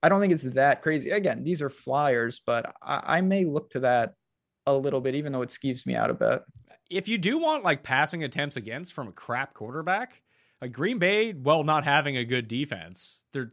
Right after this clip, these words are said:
Speaker 2: they're overpriced and no one will use them, and they might see fifty Heinicke passes.
Speaker 1: It's the name of the game. All you want is chances. It's just like, uh, you know, roulette spins or whatever. Like, you just want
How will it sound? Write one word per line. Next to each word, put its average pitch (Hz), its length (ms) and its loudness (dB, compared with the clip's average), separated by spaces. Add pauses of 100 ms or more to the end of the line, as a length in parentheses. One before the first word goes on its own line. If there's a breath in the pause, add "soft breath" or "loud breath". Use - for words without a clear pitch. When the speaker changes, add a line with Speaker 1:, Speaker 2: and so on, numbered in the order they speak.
Speaker 2:
they're 143 140 0
overpriced 135 720 0
and 117 100 -8
no 120 120 -4
one 120 120 -6
will 110 140 -8
use 113 300 -8
them, 101 100 -14
and 104 100 -10
they 113 80 -2
might 117 220 -4
see 117 240 -8 (320)
fifty 131 300 -4
Heinicke 127 420 -6
passes. 80 480 -18 (1300)
Speaker 1:
It's - 120 -14
the 160 100 2
name 180 180 4
of 180 60 8
the 165 80 4
game. 185 480 0
All 156 100 6
you 208 140 6
want 196 200 4
is 123 120 -6
chances. 143 580 -4
It's 123 140 -2
just 156 160 -2
like, 151 180 4
uh, 139 140 4
you 139 180 0
know, 135 160 2 (960)
roulette 139 520 2 (220)
spins 117 420 -2
or 120 100 2
whatever. 120 440 2
Like, 131 180 4
you 135 60 0
just 151 220 -2
want 139 340 2